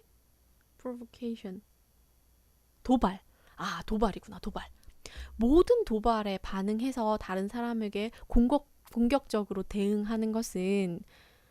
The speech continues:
is definitely not adaptive. 분명히 not adaptive, 적응적이지 못합니다. 적응적인 행동이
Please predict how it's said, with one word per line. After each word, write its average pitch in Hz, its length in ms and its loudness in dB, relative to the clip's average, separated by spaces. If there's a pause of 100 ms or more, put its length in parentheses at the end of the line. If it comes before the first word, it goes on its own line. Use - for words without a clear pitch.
(1500)
is 220 240 2
definitely 285 720 4
not 240 300 4 (100)
adaptive. 196 580 -2 (440)
분명히 220 1120 6 (880)
not 220 320 4
adaptive, 202 560 -2 (160)
적응적이지 247 1040 6
못합니다. 220 680 0
적응적인 202 680 -2
행동이 226 500 0